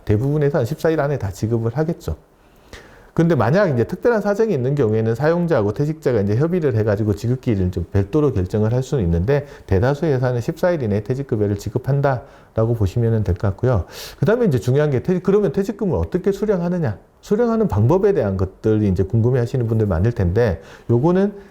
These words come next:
퇴직연금에 가입하고 있느냐 여부랑 퇴직 당시의 나이가 몇 살이냐에 따라서 조금 달라진다고 보시면 됩니다.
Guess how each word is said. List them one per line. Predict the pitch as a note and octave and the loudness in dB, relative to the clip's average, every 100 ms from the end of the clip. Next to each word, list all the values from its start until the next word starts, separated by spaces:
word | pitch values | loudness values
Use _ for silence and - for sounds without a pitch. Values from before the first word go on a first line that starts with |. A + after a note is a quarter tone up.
| - - | -16 -4
퇴직연금에 | A3+ A#3+ B3 G#3 A2+ C3+ D#3 D#3+ D#3+ | -2 0 2 2 2 0 2 0 0
가입하고 | A2+ C3 D#3 F#3 F#3+ F#3 | 0 0 0 -2 0 0
있느냐 | G2 G#2+ C3 C3 F2 - _ _ _ _ _ _ _ - - | 2 0 2 0 -2 -10 _ _ _ _ _ _ _ -12 0
여부랑 | A#2 A2 A#2+ G2 D3 D#3 - - | 2 4 2 2 0 -6 -20 -4
퇴직 | G#3 G#3+ A#3+ - | -2 0 -4 -2
당시의 | A#2+ A2+ - F3 F3 E3+ | 0 0 -2 0 2 2
나이가 | F2+ G2+ B2 E3+ F#3 G3 - | 2 2 2 0 0 -4 -10
몇 | - F#2+ | -2 -2
살이냐에 | - - F3+ F3+ A#2 A2 F2+ - _ _ - B2+ C3 | -2 0 2 2 0 0 -2 -10 _ _ -4 -2 0
따라서 | A#2+ A#2+ A#2 | 0 0 -2
조금 | B2 C#3 - C3+ | -2 -2 -2 -2
달라진다고 | F#2 G#2 C3 C3 G#2 F#2+ F2+ | 0 2 2 0 0 0 0
보시면 | F2+ - F#2+ | -2 -2 -2
됩니다. | E2+ D#2+ D#2+ E2 | -2 -2 -2 -4